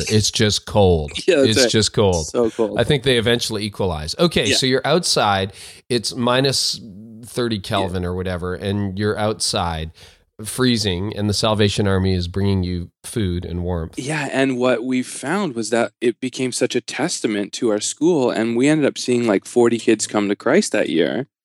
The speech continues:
Speaker 1: Wow.
Speaker 2: Including some of my now closest friends. Like, uh, one of the guys is a church planner. One of them just took his first pastorate of a church. Like, pe-, guys in my wedding party, um,
Speaker 1: Hmm.
Speaker 2: just an incredible revival. And so, you know, we're seeing kids get saved every week, and we're, like,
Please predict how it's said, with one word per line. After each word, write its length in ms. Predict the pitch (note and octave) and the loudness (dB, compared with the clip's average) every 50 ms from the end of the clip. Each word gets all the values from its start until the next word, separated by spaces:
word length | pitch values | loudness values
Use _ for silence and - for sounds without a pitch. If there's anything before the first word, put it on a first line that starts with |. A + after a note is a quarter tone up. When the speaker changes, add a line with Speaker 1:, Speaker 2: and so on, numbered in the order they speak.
| _ _ - | _ _ -8
Speaker 1:
Wow. 480 | D2+ E2 E2+ F2 F2 E2+ D#2 D2 C#2+ - | -4 -4 -2 -2 -2 -2 -4 -4 -2 0
Speaker 2:
Including 480 | C3 C3 - - C#3+ C#3+ C#3 C#3+ C#3 | 0 0 2 4 4 6 6 4 4
some 240 | C3+ - C3 C3 B2+ | 0 0 2 2 2
of 120 | B2+ A#2+ | 2 2
my 220 | A#2+ B2 A#2+ A#2 A#2 | 2 0 2 2 2
now 200 | A2+ A2 A2+ G#2+ | 2 0 0 -2
closest 520 | - - - A2+ A2 G#2 - - A#2 - - | -4 -2 2 2 2 2 0 -4 -4 -6 -2
friends. 380 | - F#3+ G#3 E3 B2 A2 - | 0 2 2 2 2 0 2
Like, 240 | G#2+ G#2+ G#2 G2+ - _ _ _ _ _ _ | 2 2 2 2 -2 _ _ _ _ _ _
uh, 140 | - G#2 G#2 | 0 2 2
one 260 | - G2+ G#2+ G#2 G#2+ | 2 2 2 2 2
of 60 | A2 A2 | 2 2
the 60 | A2+ | 2
guys 300 | A2+ A2+ A#2 A2+ - - | 2 2 2 2 0 -2
is 120 | B2 C3 | 0 0
a 40 | C#3+ | 0
church 360 | - - F#3+ G#3 - - - | 2 2 0 0 0 -2 -8
planner. 260 | _ A2 G2+ - F#2+ E2+ | _ 0 0 2 0 0
One 200 | - - A2 A2+ | 0 0 2 4
of 80 | A2+ A#2 | 4 2
them 140 | A#2 A2 - | 2 0 0
just 240 | - G2+ - - | 0 -2 -2 -2
took 160 | - - - - | -8 -6 -4 -4
his 100 | A2+ - | -4 -4
first 320 | - - A#2+ A2 - - | 0 -2 -2 -2 -2 -6
pastorate 500 | - A2+ B2 D3 D#3 - - G#2 G2+ G2 | -4 0 0 0 0 0 -2 -2 0 0
of 80 | G#2 G2+ | -2 -2
a 40 | G#2 | -2
church. 460 | - - - F3+ D3+ G#2+ - - - | -4 -2 0 0 0 0 -4 0 2
Like, 240 | A2+ G#2+ G#2 - _ _ _ _ _ _ _ _ _ _ _ _ _ _ _ _ | 2 2 2 0 _ _ _ _ _ _ _ _ _ _ _ _ _ _ _ _
pe-, 180 | - - C3+ C3 - | 2 2 2 4 4
guys 280 | C3 A2+ A#2+ B2+ B2 | 0 2 2 2 0
in 80 | B2+ C3 | 0 -2
my 100 | B2+ A#2+ | 0 0
wedding 240 | A#2+ B2 C3+ D3 C#3 | 2 2 2 0 0
party, 300 | - G2+ F#2+ F#2+ G2 - | -2 0 0 0 0 0
um, 320 | G2 G2+ G#2 G2+ G2 F2 _ _ _ - | -2 -4 -4 -6 -10 -14 _ _ _ -10
Speaker 1:
Hmm. 240 | G#2+ G#2+ G2+ F2 D#2 - | -6 -4 -4 -4 -4 -2
Speaker 2:
just 200 | - C3+ - - | -2 -4 -2 -2
an 40 | B2+ | -6
incredible 640 | B2 A2+ - - A2+ G#2+ A#2 A2+ A2 A#2 A2 G#2+ - | -8 -8 -4 -2 0 2 2 2 2 2 0 2 2
revival. 400 | F#2+ G2+ G#2 G#2 A2 A#2+ A#2 G#2+ | 0 0 2 2 2 2 2 2
And 80 | G2+ | 0
so, 200 | G2 - A#2+ A#2 - - - - - _ | 2 2 0 0 0 -6 -18 -20 -8 _
you 80 | - C3+ | 2 4
know, 80 | B2 | 4
we're 140 | G#2+ A#2 D3+ | 6 4 4
seeing 420 | D3+ - G3 F3 C3+ A#2+ A2 D#2 - - | 4 4 2 4 4 2 0 -2 -6 -2
kids 220 | - C3+ A2 - | 0 0 0 2
get 120 | - G#2 | 0 -2
saved 260 | - - A2 G#2+ G2+ - - | 0 2 2 2 2 0 0
every 240 | A2 A#2+ A2+ A#2+ A#2 | -2 0 0 0 0
week, 400 | A2 A2 A2 G#2+ G#2+ G#2 - - | 2 4 4 4 2 2 -4 -8
and 100 | A2 A2+ | -6 -4
we're, 120 | A#2+ B2+ | -4 -2
like, 220 | A#2+ G#2+ E2+ - | -2 -2 -4 -6